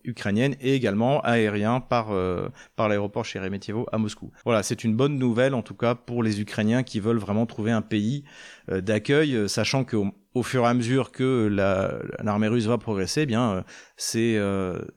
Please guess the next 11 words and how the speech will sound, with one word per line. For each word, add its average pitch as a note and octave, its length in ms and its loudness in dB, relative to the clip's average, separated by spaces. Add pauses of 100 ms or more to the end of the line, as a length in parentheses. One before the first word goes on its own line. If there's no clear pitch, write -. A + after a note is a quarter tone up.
(200)
ces, - 300 -6
ces - 140 -6
populations A2+ 640 -2
russes A#2+ 220 -2
ou G#2+ 40 -4
russophones G#2+ 480 -2
originaires, G2+ 500 0 (500)
euh, F#2+ 80 -2
d'Ukraine B2+ 380 -2
pourront A#2 360 0
s-, - 120 -8